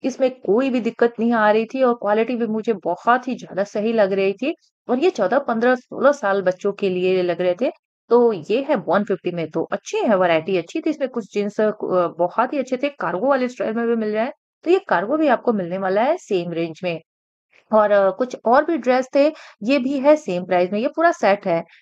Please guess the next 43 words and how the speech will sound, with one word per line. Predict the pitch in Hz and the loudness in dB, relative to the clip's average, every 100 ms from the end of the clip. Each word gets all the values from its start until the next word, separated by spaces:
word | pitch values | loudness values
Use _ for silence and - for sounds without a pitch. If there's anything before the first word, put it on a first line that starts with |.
| _ | _
ठीक | 320 359 | -8 -4
है? | 294 - - | -6 -8 0
तो | 311 359 359 - | 4 4 2 -2
ये | 240 311 | -2 -2
सेट | 349 254 240 240 | -2 0 0 0
भी | 302 | -4
आपको | - 208 196 - 359 | -2 -4 -4 -6 -6
सेम | - 196 247 | -4 -4 -2
प्राइस | 214 175 208 | 2 2 2
में | 220 | -2
मिल | 180 | -2
रहे | 190 311 | 0 -2
हैं, | |
ये | 254 330 | -2 0
भी | 381 | 0
ठीक-ठीक | 311 180 233 180 | 0 -4 -4 2
थे, | 233 240 | 4 4
ओके, | 220 - 185 | 2 -4 -4
ओके। | 170 220 294 _ _ - | -4 -4 -6 _ _ 0
और | 220 226 | 2 2
सिलाई | 226 214 165 180 269 | 0 -6 -4 -4 -4
से | - 226 | -4 -4
रिलेटेड | 196 175 170 190 | -4 -6 -4 -2
अगर | 180 185 | 0 -2
आपको | 185 175 - | -4 -6 -10
चाहिए | 196 180 185 214 - | -10 -10 -10 -10 -8
कुछ | 269 - - | -10 -10 -12
भी | 170 202 226 196 | -8 -4 -4 -6
स्टिचिंग | - 170 - | -10 -14 -12
के | 185 185 | -6 -4
लिए, | 180 226 | -2 -2
अगर | 196 202 | 0 2
आप | 208 202 | 2 0
जो | - 220 | -2 -2
भी | 277 285 | 0 0
लेना | 220 196 | 0 0
चाहते | 202 214 233 | -2 -2 -4
हो, | |
इतनी | - 165 240 | -6 -4 -2
बड़ी | 262 226 226 | 2 0 2
ये | 202 | -2
शॉप | - 180 180 196 | 0 0 2 2
है | 240 | 2